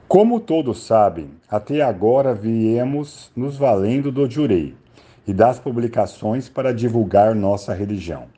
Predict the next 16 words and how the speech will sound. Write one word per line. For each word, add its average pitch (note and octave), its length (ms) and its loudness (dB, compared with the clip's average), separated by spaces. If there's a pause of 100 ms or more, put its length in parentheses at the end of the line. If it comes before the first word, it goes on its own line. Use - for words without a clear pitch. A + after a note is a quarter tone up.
(580)
Daqui B2 340 4
em A3 80 4
diante, G2+ 720 -4 (300)
vamos D#3 360 2
difundi-la G#2 760 0
também A2+ 720 -2
em C#3+ 140 -2
diversas C#3 640 -2
localidades A2+ 1040 0
por F3 260 -4
meio B2 320 2
de F#2+ 140 -4
simpósios, C3+ 1080 -2
palestras, A2+ 840 0
et A#2 100 -6
cetera. - 560 -8